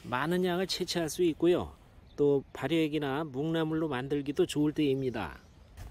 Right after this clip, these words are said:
이 개망초는 약재로도 좋습니다. 꽃피기 전부터 꽃필 때까지가 채취 적기입니다. 지금 지상부를 베어 말려두고 차로 끓여 이용하면 좋습니다.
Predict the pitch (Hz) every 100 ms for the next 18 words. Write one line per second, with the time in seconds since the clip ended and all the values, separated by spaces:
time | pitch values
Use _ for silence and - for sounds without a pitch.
0 | - - 175 175 175 180 180 160 185 185
1 | 180 120 - 165 160 151 139 131 - 135
2 | 120 113 76 - - - - - - 196
3 | 185 180 190 165 160 160 - 175 - 196
4 | - 170 160 - 151 139 160 - - 190
5 | - 170 127 120 151 139 131 113 87 -
6 | - - - - - 170 185 - 165 170
7 | 170 160 175 160 165 156 131 147 151 139
8 | 131 143 170 - 185 185 175 160 156 135
9 | 143 143 147 143 131 120 139 135 120 90